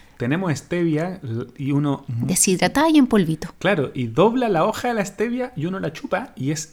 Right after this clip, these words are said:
Speaker 1: increíblemente dulce.
Speaker 2: Súper dulce.
Speaker 1: Sí.
Speaker 2: Eh, la stevia, pero también, ojo, no la stevia procesada, eh, que
Speaker 1: Ojalá cu-,
Speaker 2: finalmente
Speaker 1: ojalá
Speaker 2: llega
Speaker 1: cultiven su stevia.
Speaker 2: que, o sea, directamente de la planta, eso sería como lo ideal.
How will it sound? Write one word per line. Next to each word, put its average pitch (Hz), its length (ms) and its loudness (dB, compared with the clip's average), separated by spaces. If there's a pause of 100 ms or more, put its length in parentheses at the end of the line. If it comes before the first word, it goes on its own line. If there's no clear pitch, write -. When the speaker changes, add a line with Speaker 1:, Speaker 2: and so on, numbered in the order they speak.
Speaker 1:
increíblemente 165 1160 2
dulce. 196 280 -2
Speaker 2:
Súper 196 300 4
dulce. 160 500 -2
Speaker 1:
Sí. 202 240 -8 (240)
Speaker 2:
Eh, 196 260 2 (100)
la 208 180 4
stevia, 277 380 6
pero 190 200 4
también, 185 340 4
ojo, 220 440 4
no 190 300 4
la 185 160 2
stevia 185 480 -2
procesada, 233 1080 6 (140)
eh, 202 360 0
que 202 80 0
Speaker 1:
Ojalá 160 260 4
cu-, 202 80 0
Speaker 2:
finalmente 202 340 2
Speaker 1:
ojalá 196 220 8
Speaker 2:
llega 202 260 4
Speaker 1:
cultiven 214 240 4
su 117 160 -4
stevia. 98 380 -6
Speaker 2:
que, 202 180 0
o 202 40 0
sea, 202 160 2
directamente 196 640 2
de 170 100 -2
la 170 100 -2
planta, 165 280 -6
eso - 100 -8
sería 190 320 -2
como 185 220 -4
lo 175 100 -2
ideal. 170 440 0